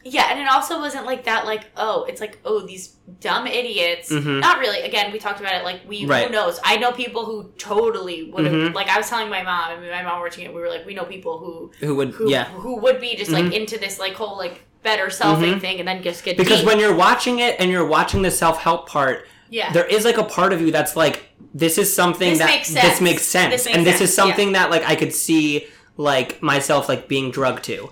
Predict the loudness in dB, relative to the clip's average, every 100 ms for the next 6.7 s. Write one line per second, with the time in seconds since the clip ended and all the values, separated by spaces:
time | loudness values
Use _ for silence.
0 | -4 -2 2 4 4 0 0 0 2 2
1 | 2 0 -2 -2 2 2 4 6 4 2
2 | -4 -6 -4 -2 0 2 2 2 2 0
3 | 0 0 -2 -2 2 2 2 2 2 2
4 | 2 4 4 2 0 2 4 4 0 -2
5 | -2 0 2 2 2 -2 -4 -6 -6 -4
6 | -6 -4 -2 -2 -2 -10 -12